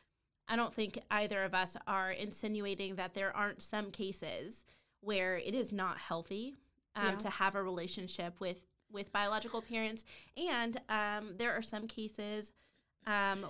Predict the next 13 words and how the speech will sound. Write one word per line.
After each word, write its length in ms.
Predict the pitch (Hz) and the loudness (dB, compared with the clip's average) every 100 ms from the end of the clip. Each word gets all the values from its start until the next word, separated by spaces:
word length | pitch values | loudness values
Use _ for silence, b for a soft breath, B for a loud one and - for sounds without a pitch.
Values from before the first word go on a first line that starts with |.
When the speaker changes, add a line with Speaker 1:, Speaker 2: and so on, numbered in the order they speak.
| - | -4
Speaker 1:
where 580 | 208 208 202 196 202 214 _ _ _ _ _ | 0 2 4 2 0 -4 _ _ _ _ _
it 120 | 220 190 | -2 0
is 200 | 175 - | -2 -4
completely, 760 | 226 175 - 226 202 208 196 - | -6 -4 -2 -2 0 0 0 0
um, 480 | - 180 175 175 185 - _ _ _ - | -2 -2 -2 -4 -8 -14 _ _ _ -6
not 160 | 214 214 | 0 0
just 200 | 254 - | -2 -4
appropriate, 680 | 190 - 196 190 233 262 196 | -8 -2 -2 0 2 2 2
but 200 | 190 - - b b _ | -2 -4 -12 b b _
necessary 760 | 190 202 240 214 208 196 190 190 | -4 -2 -2 -2 0 2 0 0
that 240 | 175 - | -4 -6
kids 340 | - 208 180 - - | -4 -2 -2 -6 -4
aren't 500 | 294 233 - - | -2 -2 -6 -12